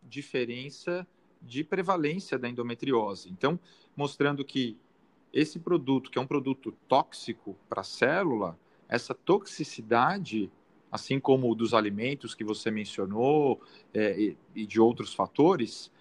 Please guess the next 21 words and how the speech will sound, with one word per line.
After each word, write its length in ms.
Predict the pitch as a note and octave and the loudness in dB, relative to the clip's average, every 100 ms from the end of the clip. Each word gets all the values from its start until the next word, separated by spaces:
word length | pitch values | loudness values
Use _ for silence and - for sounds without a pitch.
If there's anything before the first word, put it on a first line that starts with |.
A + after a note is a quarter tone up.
| _ - | _ -10
é, 200 | G#2 G#2 | -6 -4
que 140 | - | -6
trazem 480 | G2 A2+ A2+ A2 G#2 | -4 2 2 0 -4
inflamação, 720 | G2+ - G#2 F#2 - B2+ F#3 A3+ - | -6 -4 -4 -4 -4 0 0 -2 -6
né? 240 | A2+ E3 - _ - | -4 -4 -6 _ -4
Ah, 360 | A#2 A#2 A#2+ A#2+ _ _ | 0 2 0 -6 _ _
um, 220 | C#3+ D#3 E3+ C3 | -12 -10 -10 -10
um 240 | D3 D3+ | -4 2
agente 640 | D3+ - C3 E3 - B2 - | 2 0 -4 -6 -6 -8 -6
externo 720 | A2 - A#2 C#3 F3+ D3+ G#2+ - | -8 -2 -2 -2 -4 -6 -8 -10
do 220 | A2 A#2+ | 0 2
ambiente, 760 | C3+ C3+ A2+ A#2 D#3 - - F#2+ _ | 2 0 -2 -2 -4 -8 -8 -10 _
né? 280 | G#2 A#2 F3 - _ _ - | -8 -6 -6 -10 _ _ -10
Um, 80 | G#2+ | -6
um, 600 | G#2+ A2+ A2 A2 G#2+ G2 - - - | -6 -2 0 0 0 -6 -12 -12 0
um, 540 | A2 G#2+ G#2+ G2+ G2 - - - | 4 6 6 4 2 0 -2 8
um 100 | A2+ | 8
ambiente 400 | A2+ A#2+ B2 - | 10 8 6 0
poluidor, 800 | - C3 C3+ A2+ A#2 C#3 G3+ | 6 8 8 6 4 6 6
digamos 440 | D3+ A2+ A2+ A2 G2+ | 4 0 2 0 -4
assim, 380 | G2 - F#3 | -8 -4 -4